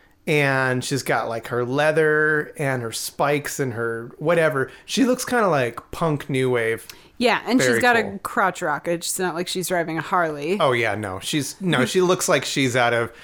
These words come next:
Speaker 1: like, the edgy chick in a Duran Duran video.
Speaker 2: Yeah, absolutely. She's got, like, red lipstick, white hair,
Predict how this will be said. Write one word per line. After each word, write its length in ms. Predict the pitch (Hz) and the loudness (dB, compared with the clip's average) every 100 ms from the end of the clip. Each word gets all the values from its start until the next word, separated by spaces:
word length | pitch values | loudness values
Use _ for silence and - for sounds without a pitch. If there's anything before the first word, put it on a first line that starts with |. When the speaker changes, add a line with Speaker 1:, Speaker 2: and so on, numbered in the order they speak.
| - - - | -20 -20 -6
Speaker 1:
like, 200 | 185 151 | -2 0
the 220 | 143 160 160 | 2 2 4
edgy 340 | 156 139 151 | 2 2 -2
chick 320 | 147 - 143 | -2 0 0
in 80 | 131 | 0
a 40 | 120 | -2
Duran 400 | 110 113 113 113 | -2 0 0 -2
Duran 380 | 107 110 110 113 | -2 -2 -2 -4
video. 360 | 110 107 101 - - | -4 -2 -4 -6 -4
Speaker 2:
Yeah, 500 | 185 226 233 165 170 | 2 4 6 4 4
absolutely. 720 | 240 247 254 233 240 208 175 | 4 4 0 0 0 2 2
She's 180 | 165 175 | 0 -4
got, 200 | 185 175 | -2 0
like, 140 | 170 170 | -2 -4
red 320 | 170 180 196 | -2 0 0
lipstick, 560 | 208 214 - 240 233 226 - | 0 0 0 0 0 -2 -8
white 440 | 180 175 196 202 | -8 0 2 2
hair, 500 | 214 196 196 196 196 | 0 0 2 0 -2